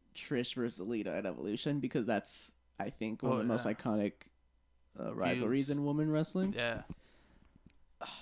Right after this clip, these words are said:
Speaker 1: But we got a tag match.
Speaker 2: We're getting Evolution two.
Speaker 1: I hope so.
Speaker 2: And I hope that this Evolution one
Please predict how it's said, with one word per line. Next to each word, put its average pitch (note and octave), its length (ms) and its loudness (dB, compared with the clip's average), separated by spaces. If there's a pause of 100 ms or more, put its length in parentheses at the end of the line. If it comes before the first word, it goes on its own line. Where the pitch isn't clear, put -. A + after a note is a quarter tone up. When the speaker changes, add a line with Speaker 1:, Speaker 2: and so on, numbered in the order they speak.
(340)
Speaker 1:
But A#2 220 2
we B2 120 0
got G2 160 0
a - 20 -4
tag - 240 -4
match. - 400 -12 (220)
Speaker 2:
We're C#3 100 4
getting D#3+ 260 4
Evolution C3+ 540 4
two. A#2+ 340 0 (540)
Speaker 1:
I D3+ 160 8
hope F3+ 240 8
so. - 300 -2 (100)
Speaker 2:
And A2+ 400 -2 (100)
I G#2+ 180 -2
hope A#2+ 360 -4 (320)
that A2 200 -4 (120)
this A2+ 300 -4
Evolution A2 680 -8 (480)
one A#2+ 380 -6